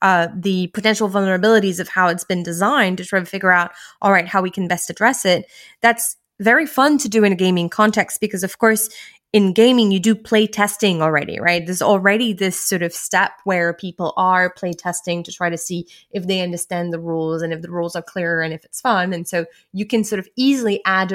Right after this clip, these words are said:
red teaming to that, and it works well in a gaming context. But it's also taking a huge life of its own in the context of generative A I. And when you listen to conversations around safety of generative A I, a lot of these conversations are around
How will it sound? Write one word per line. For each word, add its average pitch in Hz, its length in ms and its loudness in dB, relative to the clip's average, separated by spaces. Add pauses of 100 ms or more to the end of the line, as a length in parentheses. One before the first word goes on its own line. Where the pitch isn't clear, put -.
red 190 240 -2
teaming 175 400 -4
to 170 160 -12
that, 208 360 4
and 196 80 -6
it 196 60 -2
works 196 340 -8
well 208 220 2
in 175 120 -4
a 165 40 -12
gaming 165 300 -4
context. - 640 -8 (440)
But 247 120 2
it's - 140 -2
also 302 320 0
taking 202 540 -2
a 208 40 -8
huge 226 680 0
life 202 240 0
of 190 120 -10
its 180 180 -8
own 226 460 0
in 233 80 -2
the 220 80 0
context 180 480 -4
of 170 100 -8
generative 165 480 -2
A 170 140 0
I. 220 420 0 (380)
And 220 160 2
when 214 160 4
you 214 120 4
listen 269 460 0
to 233 140 -6
conversations 190 720 -2
around 175 420 0
safety 214 520 0
of 180 120 -2
generative 170 420 -4
A 170 140 -2
I, 170 340 2 (380)
a 220 100 4
lot 214 340 6
of 196 140 -2
these 180 200 -6
conversations 175 600 -4
are 175 160 -2
around 165 360 0